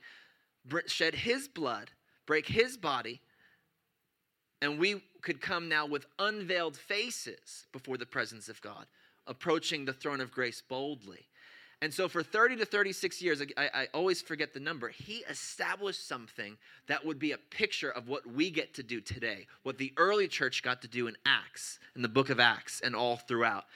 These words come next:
and what for the past two thousand years we were doing. And so th-, one of the things when you study scripture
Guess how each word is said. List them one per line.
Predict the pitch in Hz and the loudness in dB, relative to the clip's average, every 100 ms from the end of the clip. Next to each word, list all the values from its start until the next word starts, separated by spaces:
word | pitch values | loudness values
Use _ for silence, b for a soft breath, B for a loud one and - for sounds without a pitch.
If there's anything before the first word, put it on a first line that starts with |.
| B B | B B
and | 139 | 0
what | - _ - | 0 _ -2
for | 139 | 0
the | |
past | 131 - 175 160 - | 6 8 10 8 6
two | 185 | 8
thousand | 160 147 135 131 | 8 8 4 8
years | 139 127 127 | 10 8 6
we | 107 | 4
were | 104 | 4
doing. | 110 110 101 - B B | 4 2 0 -8 B B
And | 135 | 4
so | 131 165 143 - B B B B B - 120 | 12 12 12 8 B B B B B -14 -8
th-, | 135 | 0
one | 147 165 226 | 8 12 12
of | 214 | 12
the | |
things | 202 196 185 151 | 12 10 8 6
when | 147 | 6
you | 135 | 8
study | - 170 165 | 12 12 12
scripture | - 196 - 135 113 | 12 10 10 8 8